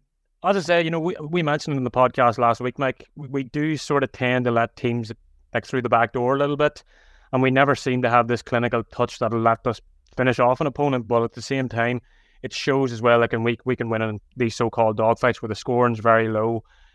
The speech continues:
um, the pressure's on in the fourth quarter, albeit, you know, this, this week we weren't, it was actually the first half where we sort of, we got seventeen points in the first half. I mean, when was the last time that was happening? Um,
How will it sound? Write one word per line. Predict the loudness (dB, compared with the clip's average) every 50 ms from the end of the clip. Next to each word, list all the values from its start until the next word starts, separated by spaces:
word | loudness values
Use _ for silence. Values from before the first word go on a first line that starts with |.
| _ -4 -2
um, | 0 0 0 -2 -4 -10
the | -6 0
pressure's | 4 4 4 4 4 0 0 0
on | 0 2 0 0
in | -2 -4
the | -6
fourth | -4 -4 -4 -4 -4
quarter, | _ -6 -4 -2 0 0 -2 -2 -4 _ _ _ _ _ _ _ -4 0
albeit, | 2 2 2 2 0 -2 -2 -2
you | -2 -2
know, | -2 -2
this, | -2 -4 -6 -8 -12
this | -8 -6 -6 -4 -2
week | 0 0 0 0
we | -2 -2
weren't, | 0 0 -2 -2 _ _ _ _ -8
it | -4 -2
was | 0 2 2
actually | 2 2 0 -4
the | -4 0
first | 2 2 2 2 2
half | 2 2 2 2 0
where | -4
we | -4 -4 -4
sort | -2 -2 -2 -2
of, | -2
we | -2
got | -2 -2 -2
seventeen | 2 2 2 2 2 -2 -6 -6 -4 -2
points | -2 -2 -2 -2 -4
in | -10
the | -8
first | -4 -4 -4 -4 -2
half. | 0 0 0 0
I | -2
mean, | -4 -4 -4 -4
when | -4 -4 -2 -2
was | -2 -2
the | -2
last | 0 0 0 0 -2
time | -4 -4 -2
that | -2 -2 -2 -2
was | -4 -2 2
happening? | 4 4 4 2 0 -2 -2 _ _ _ _ _ _ _ _ _ _ -10 -4
Um, | 0 2 2 4 2 2 0 -4